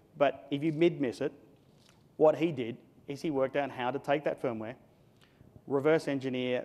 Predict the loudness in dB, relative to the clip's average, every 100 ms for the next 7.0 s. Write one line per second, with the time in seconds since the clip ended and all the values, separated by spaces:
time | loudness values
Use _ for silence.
0 | -4 -6 -4 -8 -14 -20 _ _ -20 _
1 | -10 -2 -2 -2 -10 -10 -14 _ _ _
2 | _ -6 -4 -2 -4 -4 -10 -14 -14 _
3 | _ _ _ _ _ _ _ _ _ _
4 | _ _ -4 0 2 4 6 4 2 -4
5 | -4 -6 -4 -2 -2 0 -4 -2 -2 -2
6 | -4 -8 -6 -6 -8 -12 -12 -4 -4 -4